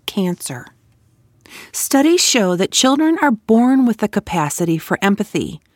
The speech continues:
but it needs to be nurtured. According to a two thousand eighteen report in the Harvard Graduate School of Education,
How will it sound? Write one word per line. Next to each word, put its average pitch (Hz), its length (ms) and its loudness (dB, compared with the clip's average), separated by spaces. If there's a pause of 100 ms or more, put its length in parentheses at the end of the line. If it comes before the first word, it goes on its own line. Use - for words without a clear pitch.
(320)
but 226 100 2
it 240 120 2
needs 262 340 2
to 311 100 0
be 226 140 2
nurtured. 175 680 -2 (840)
According 330 440 2
to 214 140 0
a - 60 0
two 254 240 -2
thousand 202 460 0
eighteen 185 480 0
report 180 560 -2
in 185 120 0
the 180 180 -4
Harvard 202 360 0
Graduate 180 480 0
School 170 380 -4
of 165 100 0
Education, 170 880 -2